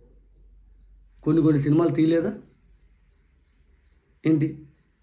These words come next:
తీయలేదండి? పెద్ద ఆయన ఆయన విమర్శించాలని కాదు, సినిమాని సినిమాలాగే చూడాలి అని చెప్పడమే నా అభిప్రాయం. ఇక్కడ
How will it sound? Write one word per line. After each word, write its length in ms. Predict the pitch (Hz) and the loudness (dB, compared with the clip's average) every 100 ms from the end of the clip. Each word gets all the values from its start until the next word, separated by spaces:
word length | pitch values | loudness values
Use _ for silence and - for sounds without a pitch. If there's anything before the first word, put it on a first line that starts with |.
| _ _ _ - - | _ _ _ -20 -4
తీయలేదండి? 560 | 185 190 185 185 - - - _ _ _ _ _ _ _ _ - | 2 4 4 2 0 -8 -20 _ _ _ _ _ _ _ _ -2
పెద్ద 200 | 135 143 | 2 6
ఆయన 220 | 202 196 | 6 4
ఆయన 220 | 170 165 | 2 2
విమర్శించాలని 720 | 143 151 170 185 180 180 156 131 | 2 2 2 0 2 2 2 2
కాదు, 300 | 123 107 - - _ _ - - | 0 -4 -8 -16 _ _ -10 2
సినిమాని 420 | 165 190 202 196 | 6 6 6 4
సినిమాలాగే 600 | - 156 175 180 170 170 | 2 2 4 4 2 0
చూడాలి 440 | - 147 156 156 156 | 0 0 0 2 2
అని 140 | 143 | 2
చెప్పడమే 380 | 143 143 151 175 | 0 -4 -4 -2
నా 120 | 151 | 0
అభిప్రాయం. 440 | 139 135 139 123 | 2 0 -2 -6
ఇక్కడ 180 | 107 - | -8 -14